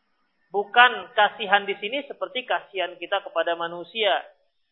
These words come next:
Kalau kasihan kita kepada manusia ditujukan kepada hewan, nggak jadi disembelih itu hewan. Jadi, untuk sikap, bersikap baik kepada hewan, kalau mau menyembelih, maka,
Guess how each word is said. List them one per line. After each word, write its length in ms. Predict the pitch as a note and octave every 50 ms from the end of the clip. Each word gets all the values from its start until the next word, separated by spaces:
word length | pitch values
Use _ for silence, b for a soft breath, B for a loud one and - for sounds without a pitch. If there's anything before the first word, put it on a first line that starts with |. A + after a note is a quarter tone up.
| _ _ _ _ _ _ _ -
Kalau 240 | D#3+ E3+ E3+ E3
kasihan 560 | - F3 E3 - - F3 E3+ D#3 D#3+ F3+ - -
kita 300 | - F3 - F3 E3 E3+
kepada 320 | E3 D#3+ E3 E3+ E3+ E3
manusia 500 | E3+ E3+ E3+ F3 F3 F3 - B3 B3+ A#3+
ditujukan 480 | G3 G3+ G3 G3 F3 F3+ F3+ F3 E3+ F3
kepada 320 | F3 - D#3+ D#3 D3+ D3+
hewan, 400 | D3 D3 D3 D3 F3+ A#3 B3 -
nggak 140 | - B2 C3+
jadi 140 | C#3 C#3+ D3 D3+ D#3
disembelih 460 | - G3 F#3+ G3+ A3 A#3+ A#3 A3+ A3+
itu 40 | A3+
hewan. 300 | G#3+ A3+ A3 G#3 F3+ E3 - - - _ _ _ _ _ _ _ _ _ _ _ _ _ _ _ _ _ _ _ _ C#3+
Jadi, 320 | D3 D#3+ G#3+ C4+ D4 C#4 - _ _ _ _ _ _ _ _ _ _ _ _ _ _ _ _ _ -
untuk 400 | G3+ G#3+ A3 - F4 D#4 - -
sikap, 400 | - - - A3 G3 F3+ E3+ E3+
bersikap 400 | G#3 G3 - - - G#3 F#3 F3
baik 240 | - C4+ D4+ D4+ -
kepada 240 | - G3+ F#3+ F#3 E3+
hewan, 400 | D#3+ D#3 D3 D3+ F#3 A#3+ C#4 C4
kalau 320 | - C#4+ C#4+ C4 A#3+ G#3+
mau 160 | G3+ G3 F#3+
menyembelih, 720 | F3+ F3 E3 D#3 D3+ C#3+ C#3 C3 C#3 D3 F3 A#3 A3 D#3+ D#3+
maka, 480 | D3 C#3+ C#3+ - D#3 D#3+ F#3+ A3+ B3